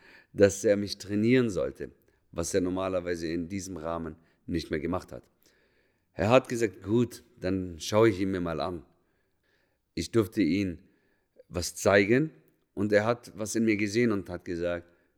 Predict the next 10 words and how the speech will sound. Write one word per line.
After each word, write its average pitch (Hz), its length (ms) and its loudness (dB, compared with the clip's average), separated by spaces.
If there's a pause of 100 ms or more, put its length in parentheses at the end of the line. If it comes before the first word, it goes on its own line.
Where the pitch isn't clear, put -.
(180)
"Ja 90 140 -2
gut, 92 200 -2
wir 95 80 0
probieren's 104 580 0
mal." 67 220 -10 (460)
Also 104 300 2
wurde 123 220 4
ich 113 120 -6
von 107 180 -2
ihm 117 340 0